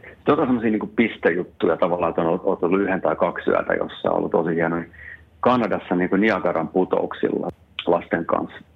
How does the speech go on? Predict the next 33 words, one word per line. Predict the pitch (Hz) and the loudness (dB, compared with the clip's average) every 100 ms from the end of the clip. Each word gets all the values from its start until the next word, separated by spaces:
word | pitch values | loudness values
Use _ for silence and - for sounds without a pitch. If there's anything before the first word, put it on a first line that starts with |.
| _ _ _ - | _ _ _ -4
Ja | 82 76 | -2 0
sit | 90 - | -2 2
aamulla | 98 92 85 87 82 | 2 2 0 0 0
joskus | 80 - 95 - | -2 -4 -8 -4
niinku | 82 - | -2 0
auringon | 98 95 90 78 80 | 2 2 0 -2 -2
nousun | 87 82 80 - | -2 -2 -2 0
aikaa | 76 76 82 80 71 | 0 0 0 0 0
juoksemaan | - 85 - 82 78 76 | 2 2 0 -2 0 0
sille, | - 50 50 80 - - | -2 0 0 0 -4 -8
sinne | 82 82 | -2 -2
putouksille, | - 90 - - - - - | 0 0 0 -2 -4 -4 -6
niin | - - | -8 2
se | 90 | 2
oli | 82 80 80 | 2 0 -2
huikea. | 80 78 - - - - _ - - - - | 0 0 0 -2 -4 -6 _ -20 -20 -8 0
Mut | - - | 0 2
kyllä | 120 | 2
mun | 113 107 110 107 | 2 0 -2 -4
siis | 95 - | -2 0
kaikkien | 127 113 107 101 92 | 2 2 2 2 2
aikojen | 90 87 87 82 | 0 2 0 0
suosikkijuoksu | 107 95 80 82 - - 80 78 - 87 | 2 2 0 -4 -2 2 2 0 0 0
on | 82 80 | 2 2
ollut | 76 87 | 0 -2
kyllä | 95 85 - - | -4 -4 -6 -8
se | 90 | -6
karhunkierros. | - 85 80 - 82 - - - - - - _ _ - - | 0 2 2 -4 -4 -2 -2 -4 -10 -14 -20 _ _ -8 0
Se | |
on | 85 78 80 | 0 2 0
niin | 82 80 | 0 0
mieletön | 78 82 - - - - - | 0 0 0 -2 -4 -4 -2
kokemus. | - - - 143 | -2 0 0 -2